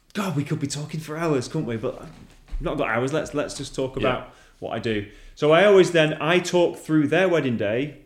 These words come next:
Speaker 1: from start to finish and where I'm gonna be and how I'm gonna fit in. So
Speaker 2: Yeah.
Speaker 1: I always say, "Right,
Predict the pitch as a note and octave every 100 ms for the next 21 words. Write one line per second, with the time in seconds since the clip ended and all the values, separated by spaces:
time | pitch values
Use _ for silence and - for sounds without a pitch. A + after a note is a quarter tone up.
0 | _ B2 A#2+ D#3+ D3+ - B2+ C3 A2+ A#2+
1 | - A2+ A#2 A#2 A#2 A2+ A2+ A2 A2 G2+
2 | A2 G2+ F#2 G2+ G2 G#2+ G#2 G2+ G2 -
3 | - D#2+ F2 - _ _ G#2+ A#2 E3+ D#3+
4 | D3+ A#2 G#2 A#2 F3